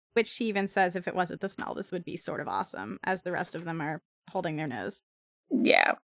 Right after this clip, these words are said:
Speaker 1: He also continues to be a bad, naughty, dirty boy, eh, rowdy boy, and not a good way, 'cause he, uh, says something rude about Gert's dinosaur that I'm not gonna repeat. <laughs>
Speaker 2: Yeah, I'm not gonna repeat it. Um, it's rude and bad, and don't do that.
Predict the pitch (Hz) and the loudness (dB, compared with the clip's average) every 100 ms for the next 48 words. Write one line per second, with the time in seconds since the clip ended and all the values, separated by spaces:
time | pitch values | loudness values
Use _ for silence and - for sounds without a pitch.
0 | _ - 247 226 - 226 214 - 202 196 | _ 6 8 8 4 2 2 4 2 4
1 | 190 - 214 214 190 190 - _ 190 180 | 2 0 0 4 4 4 0 _ 10 10
2 | 180 185 175 170 180 170 170 - _ 185 | 10 8 6 8 8 4 0 -4 _ 2
3 | 170 175 175 156 147 143 156 160 - 196 | 4 4 2 4 6 6 6 2 0 -6
4 | - - 180 160 170 160 - 139 143 131 | -6 -6 4 6 6 4 -2 2 2 4
5 | 196 180 170 170 151 147 147 151 175 - | 4 8 6 6 0 2 4 4 2 -2
6 | 190 - 175 160 156 139 - 170 151 139 | -2 0 0 2 0 -2 0 4 4 4
7 | - - - - 180 190 190 220 220 277 | 0 -4 -2 0 2 0 2 4 6 6
8 | 285 285 302 294 285 - 202 185 196 - | 6 8 8 8 2 6 6 6 4 4
9 | 185 185 185 196 _ 170 190 196 190 190 | 6 8 6 2 _ 4 6 8 6 6
10 | 185 175 196 180 170 175 - - 269 214 | 2 2 2 2 2 0 0 6 10 12
11 | 185 175 - - 233 247 151 208 190 180 | 12 12 10 12 12 10 10 8 10 8
12 | - 156 160 156 - 185 185 175 - - | 8 10 10 10 10 12 12 8 0 -4
13 | - 233 247 220 - 196 196 185 180 175 | -4 6 8 8 6 10 10 12 10 10
14 | 160 151 156 165 165 156 185 170 160 180 | 10 12 10 8 6 4 6 8 8 8
15 | 170 160 143 151 | 8 10 10 8